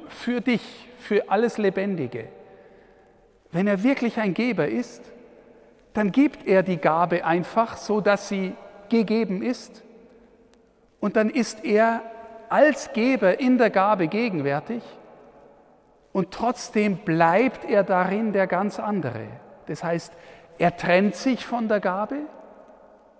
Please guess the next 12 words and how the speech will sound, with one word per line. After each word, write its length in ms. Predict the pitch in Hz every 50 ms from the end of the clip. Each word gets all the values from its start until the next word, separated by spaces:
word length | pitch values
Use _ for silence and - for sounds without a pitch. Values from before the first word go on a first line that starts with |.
| _ _ _ _ _ _ _ _
und 140 | - 180 185
ist 220 | - - - - -
gerade 560 | 226 190 180 165 170 202 226 214 226 - -
als 320 | 180 180 180 - - -
solcher 440 | - 202 233 262 233 - - 226 220
in 200 | - - 214 214
der 140 | 202 202 196
Gabe 420 | 196 185 180 190 202 196 208 196
ganz 340 | - 196 190 202 185 - -
gegenwärtig. 680 | - 202 208 185 156 120 123 120 107 - - - - - - - - - _ - - _ _ _ _ _ _ _ _ _ _ _ _ _ _ _ _ _ _ _ _ _ _ _
Steht 320 | - - - 190 196 196 -
ihr? 180 | 233 240 247